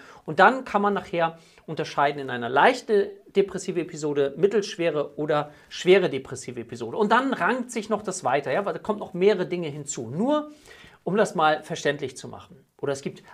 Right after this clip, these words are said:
Angststörungen, Zwangsstörungen, Panikattacken und so weiter, ja. Kennst du vielleicht. Das sind Störungsbilder, Trauma, Essstörung, ich, ne, Demenz, ähm, im Bereich Kinder und Jugendliche Störungsbilder. Also einfach nur mal,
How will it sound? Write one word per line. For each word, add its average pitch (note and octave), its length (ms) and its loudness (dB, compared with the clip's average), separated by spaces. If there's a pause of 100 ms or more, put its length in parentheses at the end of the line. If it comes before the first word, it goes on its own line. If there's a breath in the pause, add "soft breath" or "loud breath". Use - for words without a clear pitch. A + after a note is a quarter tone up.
(120 loud breath)
Angststörungen, D3+ 1040 -2 (140)
Zwangsstörungen, E3+ 1080 0
Panikattacken F#3 1040 -2
und C#4+ 260 -2
so E3+ 160 -6
weiter, G#2+ 380 -8
ja. A#3 260 -4 (360)
Kennst - 300 -4
du - 40 -8
vielleicht. G#2 260 -12 (120)
Das G3 140 4
sind D4 160 -4 (320 loud breath)
Störungsbilder, F3 800 8
Trauma, E3+ 640 6
Essstörung, F3+ 560 0
ich, - 160 -12 (200)
ne, F3+ 280 -2
Demenz, F#3 680 2
ähm, D#3+ 380 -4
im F3 100 -6
Bereich D#3+ 300 0
Kinder F#3 180 0
und F3 100 -4
Jugendliche G3+ 360 -2
Störungsbilder. F3+ 480 0
Also E3+ 160 -4
einfach A3+ 180 -2
nur G#3 120 0
mal, G3 160 0